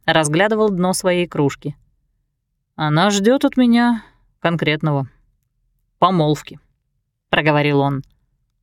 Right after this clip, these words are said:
«Ну, мы не всегда получаем то, чего ждём. С Пэт мы оба пошли на компромисс, так нам было проще. А ты всё ещё жаждешь свободы.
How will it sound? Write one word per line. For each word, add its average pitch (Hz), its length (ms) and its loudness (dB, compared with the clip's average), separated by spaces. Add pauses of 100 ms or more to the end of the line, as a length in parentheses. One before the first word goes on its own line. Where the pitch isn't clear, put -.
(200)
«Ну, 190 400 4
мы 175 200 2
не 185 160 2
всегда 170 360 0
получаем 143 460 0
то, 269 100 2
чего 151 260 0
ждём. 135 380 -2 (400)
С - 120 -6
Пэт 202 360 0
мы 170 180 2
оба 160 300 2
пошли 147 320 -2
на 143 100 -2
компромисс, 143 800 -2
так 165 180 0
нам 147 240 0
было 143 200 2
проще. 139 440 -4 (600)
А 165 140 2
ты 339 220 2
всё 339 260 2
ещё 330 240 2
жаждешь 220 600 0
свободы. 147 720 0